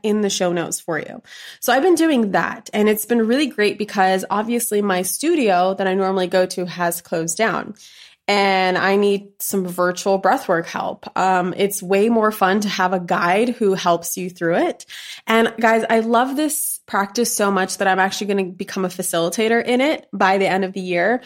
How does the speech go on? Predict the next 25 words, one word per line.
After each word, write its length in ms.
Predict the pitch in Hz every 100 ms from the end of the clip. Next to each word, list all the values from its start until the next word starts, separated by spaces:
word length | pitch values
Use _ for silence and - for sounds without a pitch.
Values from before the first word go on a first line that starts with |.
| - - _
So 680 | - 226 214 208 202 202 -
it's, 280 | 233 226 -
it's 180 | 240 247
amazing. 540 | 233 190 175 165 - -
And 180 | 220 -
every 240 | 262 330
time 260 | 311 285 262
I 100 | 220
do 200 | 214 190
it, 240 | 190 208 -
I've 200 | 202 208
never 260 | 214 254
felt 300 | 254 214 214
more 240 | 208 196 196
crystal 360 | - 202 190
clarity 540 | 180 - 233 247 254 254
in 100 | 233
my 140 | 202
life 400 | 190 180 208 208
than 120 | 196
after 260 | 185 190 196
doing 240 | 185 185
breath 280 | 180 170 -
work. 320 | 170 139 - -
And 280 | 202 196